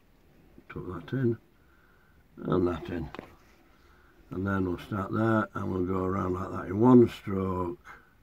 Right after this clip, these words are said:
My grandson Alfie loves this rose for some reason. He said it's like a swan burning winter, it's back again. So there we are. And while we've got the yellow,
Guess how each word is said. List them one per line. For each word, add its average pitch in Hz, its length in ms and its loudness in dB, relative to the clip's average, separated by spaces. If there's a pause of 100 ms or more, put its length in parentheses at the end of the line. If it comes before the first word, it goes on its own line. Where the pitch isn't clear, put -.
(2000)
My 110 160 2
grandson 110 480 6
Alfie 104 340 2
loves 87 280 4
this - 240 -4
rose 113 380 6
for - 180 -8
some 101 140 -6
reason. 101 380 -4 (840)
He - 80 -10 (100)
said 87 120 -6
it's - 200 -6
like 87 220 -8
a 80 80 -8
swan 95 560 -2
burning 87 440 -4 (600)
winter, 87 340 -6 (800)
it's - 180 -8
back - 220 -8 (100)
again. - 160 -16 (800)
So 110 80 -2
there 95 180 0
we 90 60 -2
are. 85 220 -4
And 98 120 -8
while 143 220 10
we've 151 100 10
got 117 140 6
the 104 60 4
yellow, 98 440 2